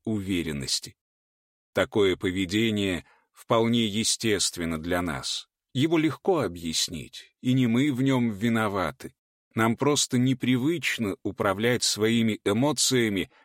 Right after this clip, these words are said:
и самостоятельно формировать внутреннюю атмосферу, не опираясь на чужое мнение.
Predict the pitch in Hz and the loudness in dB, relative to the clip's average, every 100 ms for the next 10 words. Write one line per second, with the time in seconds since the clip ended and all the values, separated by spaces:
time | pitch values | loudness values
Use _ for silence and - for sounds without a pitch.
0 | _ 131 120 123 117 - 117 107 131 131 | _ 0 2 2 2 2 2 2 2 0
1 | 123 110 127 - 104 101 101 98 123 - | 0 2 0 0 0 2 2 4 2 0
2 | 98 101 131 131 113 110 107 101 95 107 | -6 0 2 2 -2 0 2 2 0 -2
3 | 101 - 156 160 123 - - - 135 139 | -2 0 2 2 2 -2 -12 -8 0 2
4 | 127 131 127 120 95 - 107 101 113 98 | 2 0 2 2 2 0 -4 -4 -2 0
5 | 104 98 90 92 90 78 69 60 | 2 2 2 0 0 -2 -4 -10